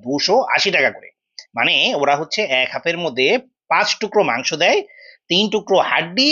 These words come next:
দু টুকরো সলিড মাংস, একদম ওদের হিসাব করা।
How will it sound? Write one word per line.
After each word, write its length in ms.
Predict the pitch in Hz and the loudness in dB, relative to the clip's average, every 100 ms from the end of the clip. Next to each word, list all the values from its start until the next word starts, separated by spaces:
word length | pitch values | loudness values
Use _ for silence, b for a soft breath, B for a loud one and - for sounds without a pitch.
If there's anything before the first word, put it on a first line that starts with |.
| 277 | 0
দু 160 | 135 | -2
টুকরো 260 | 175 202 175 | -2 0 -2
সলিড 300 | - 139 202 | -2 0 0
মাংস, 200 | 151 120 - | 0 -2 -2
একদম 300 | 117 160 185 | -2 0 0
ওদের 180 | 180 180 | 2 0
হিসাব 300 | 127 151 202 - | 0 0 -2 -4
করা। 200 | 104 | -8